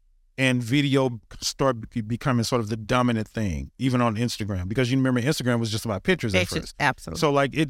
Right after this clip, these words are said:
Speaker 1: there was a sort of evolution where it became that. And these, each of these platforms have their own algorithms and stuff like that, where it's like, you know, they put out a new feature on it and then they give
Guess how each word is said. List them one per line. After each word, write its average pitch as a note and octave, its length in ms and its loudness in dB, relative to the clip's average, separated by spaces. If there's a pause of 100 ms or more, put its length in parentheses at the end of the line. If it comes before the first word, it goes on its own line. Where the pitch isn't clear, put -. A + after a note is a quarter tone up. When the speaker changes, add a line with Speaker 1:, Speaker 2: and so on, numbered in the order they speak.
(120)
Speaker 1:
there C#3+ 160 0
was C3+ 200 0
a C3 80 0
sort C#3+ 220 0
of B2 160 -8
evolution C#3 600 2
where A2+ 180 2
it G#2+ 120 -2 (260)
became C3 460 0
that. G#2 300 -2
And B2 160 -2
these, C3+ 320 0
each F3+ 200 0
of F3+ 80 2
these C3 180 2
platforms B2+ 840 0 (640)
have D3 180 0
their C#3 180 4
own B2+ 240 0
algorithms A#2+ 680 2
and A2+ 120 0
stuff A2+ 180 0
like A2+ 200 0
that, A#2 160 2
where A2+ 280 2
it's - 280 -4
like, A2 260 0 (800)
you C#3+ 120 -2
know, C3+ 120 2
they B2 140 2
put D3 220 0
out C3 160 4
a A#2+ 40 -2
new B2 160 2
feature C3+ 380 -2
on B2 180 2
it A#2+ 160 0
and A#2+ 120 0
then A#2+ 120 2
they A#2+ 120 2
give B2 500 0